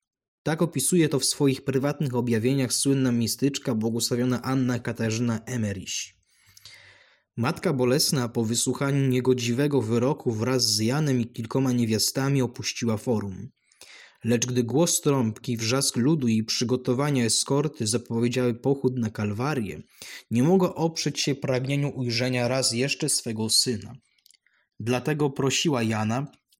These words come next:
żeby ją zaprowadził na dogodne miejsce, skąd mogłaby zobaczyć przechodzącego Jezusa. Wraz ze swym otoczeniem przybyła do pewnego okazałego domu, gdzie jedna z bram wychodziła na ulicę, na którą wstąpił właśnie orszak.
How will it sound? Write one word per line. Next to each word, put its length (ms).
żeby 320
ją 180
zaprowadził 720
na 140
dogodne 520
miejsce, 680
skąd 340
mogłaby 520
zobaczyć 540
przechodzącego 840
Jezusa. 680
Wraz 360
ze 120
swym 320
otoczeniem 600
przybyła 480
do 120
pewnego 480
okazałego 640
domu, 440
gdzie 200
jedna 300
z 100
bram 300
wychodziła 500
na 120
ulicę, 520
na 120
którą 240
wstąpił 580
właśnie 460
orszak. 600